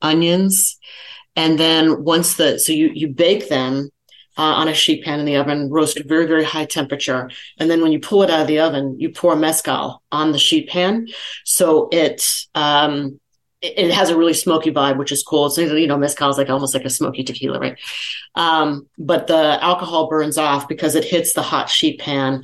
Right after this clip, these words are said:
and it makes a really dynamic presentation. Everyone's like, "Wow," you know, super, super fun. So you,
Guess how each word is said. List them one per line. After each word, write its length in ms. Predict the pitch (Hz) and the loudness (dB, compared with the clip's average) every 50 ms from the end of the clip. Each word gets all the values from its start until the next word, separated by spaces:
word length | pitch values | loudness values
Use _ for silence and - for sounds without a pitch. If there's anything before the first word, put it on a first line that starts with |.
| - - - - | -10 -16 -6 -2
and 80 | 151 165 | 2 4
it 40 | 165 | 4
makes 220 | 160 165 160 - | 4 2 2 0
a 100 | 160 151 | 0 2
really 220 | 160 165 156 151 | 4 4 4 4
dynamic 460 | 143 147 139 139 139 135 131 131 135 - | 2 2 2 2 2 2 2 0 -2 0
presentation. 580 | - 139 - 135 131 - 127 131 131 - - | -2 -2 -2 -2 -4 -2 -2 0 0 0 -2
Everyone's 280 | 123 127 135 135 131 - | 0 -2 -2 -2 -2 -6
like, 140 | 117 - - | -4 -2 0
"Wow," 380 | - 466 - - 403 415 - 233 | 0 0 0 0 0 0 2 2
you 100 | 208 196 | 2 2
know, 100 | 190 190 | 2 2
super, 260 | 190 - 196 - 185 | 2 0 0 0 0
super 240 | - - - 175 170 | -2 0 -2 -2 -2
fun. 320 | - 131 131 135 143 139 - - - - - - - - | 0 0 -2 0 -2 -4 -6 -10 -8 -6 -6 -8 -8 -6
So 120 | - 196 | -2 0
you, 160 | 180 180 180 | 2 2 2